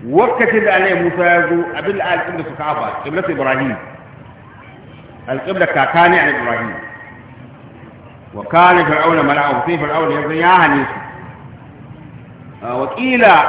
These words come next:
an ce kana Baitul Maqdis. A'a, inda Annabi Musa ka dubi Baitul Maqdis.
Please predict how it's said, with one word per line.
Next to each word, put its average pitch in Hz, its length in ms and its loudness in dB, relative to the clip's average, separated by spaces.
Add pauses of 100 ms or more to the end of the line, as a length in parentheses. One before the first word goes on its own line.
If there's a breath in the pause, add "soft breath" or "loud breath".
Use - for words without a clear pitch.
an 196 220 4
ce 170 100 0 (100)
kana 202 320 6
Baitul 202 320 0
Maqdis. 156 320 -4 (160)
A'a, - 480 2
inda 254 240 0
Annabi 190 300 0
Musa 175 260 -2
ka 151 60 -4
dubi 147 240 -2
Baitul 143 260 -4
Maqdis. 107 240 -12